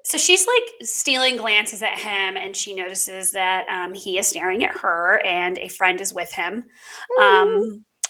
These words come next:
Speaker 1: and she's, like,
Speaker 2: Zane.
Speaker 1: eavesdropping onto their conversation a little bit, and Zane is talking very hush-hush about some things going on, and basically being like, "Dude, you need to, like, stop," is basically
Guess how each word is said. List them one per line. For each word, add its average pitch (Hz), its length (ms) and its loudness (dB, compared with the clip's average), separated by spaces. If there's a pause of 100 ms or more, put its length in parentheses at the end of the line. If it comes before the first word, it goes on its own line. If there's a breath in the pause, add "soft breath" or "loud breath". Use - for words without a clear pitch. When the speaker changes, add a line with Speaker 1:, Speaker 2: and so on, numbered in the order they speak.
(120)
Speaker 1:
and 240 200 4
she's, 311 220 2
like, 392 80 8
Speaker 2:
Zane. 311 340 8
Speaker 1:
eavesdropping 262 640 4
onto 214 240 2
their 208 140 -6
conversation 202 1000 -4
a 196 60 -2
little 196 200 0
bit, 196 120 -2
and 196 680 2
Zane 220 560 2
is 196 300 -2 (440)
talking 233 800 0 (680)
very 254 340 4
hush-hush 220 680 0
about 202 280 2
some 202 140 -8
things 185 220 -8
going 190 240 -4
on, 220 420 4
and 190 100 -4
basically 196 400 -6
being 185 280 -2
like, 175 340 -4 (360 soft breath)
"Dude, 196 220 -2
you 190 80 -2
need 180 180 0
to, 175 80 0
like, 165 180 -2
stop," - 340 2 (300)
is 220 100 0
basically 180 680 0